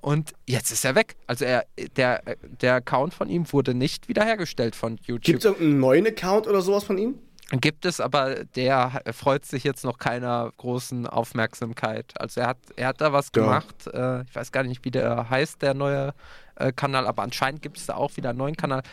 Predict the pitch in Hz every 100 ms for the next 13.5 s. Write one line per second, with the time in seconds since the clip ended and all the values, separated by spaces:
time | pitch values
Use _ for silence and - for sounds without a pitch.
0 | - - - 123 120 123 123 - 117 -
1 | 123 - 117 110 107 107 - - - -
2 | 113 - 113 - 120 107 120 104 117 113
3 | 110 117 117 113 123 - - 113 117 120
4 | - - - - - 196 185 180 131 107
5 | 170 131 127 127 - 233 240 247 185 165
6 | 131 127 - - - - 175 - 233 214
7 | - 113 127 120 123 113 - 151 - 165
8 | 214 208 208 185 - 175 165 165 170 151
9 | 156 151 151 110 131 139 143 127 117 117
10 | 117 113 117 110 113 110 117 110 117 117
11 | - 123 127 - - - - - - 131
12 | 156 147 214 214 180 202 170 175 180 175
13 | - 165 160 160